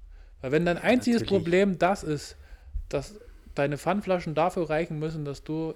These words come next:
Speaker 1: dir neue Brühe kaufen kannst. Wenn das dein einziges Problem ist,
Speaker 2: Mhm.
Speaker 1: dann würde ich mir das schon zutrauen.
Speaker 2: <laughs>
Speaker 1: Also, weil wir auch grad beim Thema Einkaufswagen sind. Wir hatten ja auch im, wir hatten ja auch im Hause Biele, äh, hatten wir ja auch wieder eine legendäre,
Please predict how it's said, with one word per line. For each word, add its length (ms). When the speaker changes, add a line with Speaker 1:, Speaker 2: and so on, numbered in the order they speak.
Speaker 1:
dir 320
neue 280
Brühe 280
kaufen 260
kannst. 360
Wenn 100
das 220
dein 160
einziges 460
Problem 380
ist, 220
Speaker 2:
Mhm. 200
Speaker 1:
dann 220
würde 160
ich 120
mir 100
das 140
schon 200
zutrauen. 480
Speaker 2:
<laughs> 40
Speaker 1:
Also, 200
weil 140
wir 80
auch 80
grad 180
beim 160
Thema 220
Einkaufswagen 680
sind. 100
Wir 120
hatten 180
ja 100
auch 140
im, 260
wir 140
hatten 160
ja 80
auch 80
im 160
Hause 240
Biele, 500
äh, 160
hatten 160
wir 100
ja 40
auch 80
wieder 120
eine 120
legendäre, 920